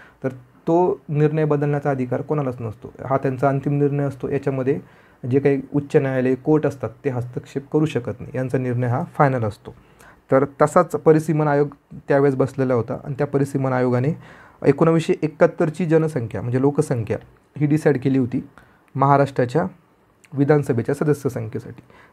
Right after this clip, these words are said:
म्हणजे जे आताचे जे काही दोनशे अठ्ठ्याऐंशी सदस्य संख्या आहेत, ते डिसाईड करण्यासाठी एकोणीसशे एकाहत्तरची जनसंख्या किंवा लोकसंख्या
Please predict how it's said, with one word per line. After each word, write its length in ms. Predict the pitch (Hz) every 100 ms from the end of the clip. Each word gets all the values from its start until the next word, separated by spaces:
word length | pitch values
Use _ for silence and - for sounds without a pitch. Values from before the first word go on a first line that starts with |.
| -
म्हणजे 160 | 127
जे 100 | 131
आताचे 380 | 143 135 143 147
जे 60 | 143
काही 160 | 147
दोनशे 320 | 135 143 147 151
अठ्ठ्याऐंशी 460 | 139 - 143 143
सदस्य 360 | 156 131 123 147
संख्या 380 | - 120 131 135
आहेत, 160 | 117 - - - _ -
ते 40 |
डिसाईड 300 | 131 143 139
करण्यासाठी 460 | - 143 143 127 143
एकोणीसशे 520 | 143 139 131 123 - -
एकाहत्तरची 540 | 147 170 156 156 143
जनसंख्या 580 | 147 147 151 120 113 139 185 _ _ _ -
किंवा 140 | 127
लोकसंख्या 560 | 120 143 156 139 120 147